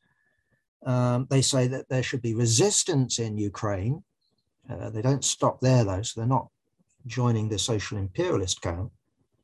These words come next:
Uh, but they say that that resistance should be independent of nato. Again, I go, "Well, okay, you know." Then they say, um, th-, that they back,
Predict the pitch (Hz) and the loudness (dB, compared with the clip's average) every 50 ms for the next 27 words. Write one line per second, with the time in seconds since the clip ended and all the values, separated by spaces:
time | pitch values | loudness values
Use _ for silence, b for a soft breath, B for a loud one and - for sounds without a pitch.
0 | _ _ _ _ _ - 120 117 139 - - 135 123 - 147 123 139 - - 143 | _ _ _ _ _ -2 0 2 2 4 4 4 4 4 4 4 4 2 2 0
1 | 139 143 - 139 117 98 123 123 110 - - - 113 110 - - 127 - 123 - | -2 0 0 0 2 2 2 2 2 2 0 -2 -4 -6 -4 -4 -2 -2 -4 -6
2 | - - 139 139 127 117 120 - - 117 113 110 110 104 104 104 107 - - 113 | 2 6 8 8 8 6 4 2 0 0 0 0 0 0 -2 -4 -4 -4 -2 0
3 | 110 107 101 110 107 110 107 107 92 - 98 90 87 87 _ _ _ 113 110 117 | 0 0 0 -2 -2 0 0 -2 -2 -4 -6 -6 -8 -12 _ _ _ -8 -6 -4
4 | 110 104 104 98 95 92 90 104 101 101 - - _ - 139 143 127 120 139 135 | -4 -4 -4 -4 -4 -4 -4 -2 -2 -4 -6 -8 _ -4 0 0 2 2 0 0
5 | - 101 92 113 127 113 104 110 120 - _ _ _ b b b b b b b | 0 -2 0 0 0 0 0 -2 -4 -6 _ _ _ b b b b b b b
6 | b b b b b _ _ _ _ _ _ _ _ _ _ _ _ _ _ _ | b b b b b _ _ _ _ _ _ _ _ _ _ _ _ _ _ _
7 | _ _ 131 120 185 214 208 190 170 131 117 - - 127 107 107 113 113 120 120 | _ _ 6 8 10 10 10 10 10 10 10 8 6 6 6 6 6 4 2 0
8 | - _ _ _ _ _ _ _ _ 127 123 120 120 120 120 120 117 120 117 120 | -4 _ _ _ _ _ _ _ _ 2 4 4 6 6 4 4 2 2 2 0
9 | 120 120 - _ _ _ 165 143 143 - - 139 135 135 - 139 127 123 113 - | 0 -2 -4 _ _ _ -8 -6 -6 -6 -4 -4 -4 -2 0 2 2 2 2 4
10 | - 143 135 - - - - - | 4 6 6 6 4 -2 -10 -16